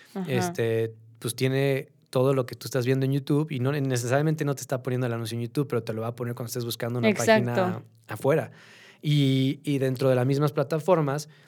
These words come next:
Speaker 2: si tú te metes a esas páginas, Google tiene, pues, millones y millones y millones y millones y millones de blogs,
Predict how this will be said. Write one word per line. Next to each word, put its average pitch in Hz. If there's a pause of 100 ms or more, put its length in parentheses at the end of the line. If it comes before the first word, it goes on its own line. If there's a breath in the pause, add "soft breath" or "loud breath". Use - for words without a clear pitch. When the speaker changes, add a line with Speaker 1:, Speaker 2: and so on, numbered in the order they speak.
(160 soft breath)
Speaker 2:
si 123
tú 127
te 147
metes 147
a 156
esas 131
páginas, 131
Google 139
tiene, 123
pues, 135
millones 127
y 131
millones 123
y 127
millones 120
y 117
millones 117
y 113
millones 117
de 113
blogs, 120